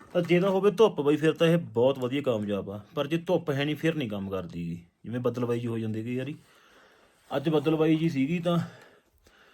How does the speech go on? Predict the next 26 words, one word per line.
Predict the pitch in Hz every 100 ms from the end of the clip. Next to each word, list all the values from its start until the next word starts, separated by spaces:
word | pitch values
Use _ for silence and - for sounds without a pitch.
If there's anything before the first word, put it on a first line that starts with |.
| _ _ -
ਅੱਜ | 151 151
ਮੈਂ | 165
ਸਵੇਰੇ | 156 143 147 160 151 147
ਰੱਖਿਆ | 135 - 131
ਸੀਗਾ | 131 143
ਲਾ | 135 113
ਕੇ | 117 113 110
ਪਾਵਰ | 110 110
ਬੈਂਕ, | 117 120 123
ਪਰ | 131
ਇਹਨੇ | 131
ਚਾਰਜ | 131 107 101
ਨਹੀਂ | 98
ਕੀਤਾ। | 98 90 - - _ _ _ 127
ਹਾਂ, |
ਜਦੋਂ | 135 147
ਧੁੱਪ | 165 165
ਹੁੰਦੀ | 143 151 160
ਆ, | 170 160 143
ਫਿਰ | 147 151
ਇਹ | 151 147
ਬਹੁਤ | 131 123 131
ਵਧੀਆ | 113 131 135
ਚਾਰਜਿੰਗ | 117 101 107 104
ਕਰਦੀ | 85 85
ਆ। | 95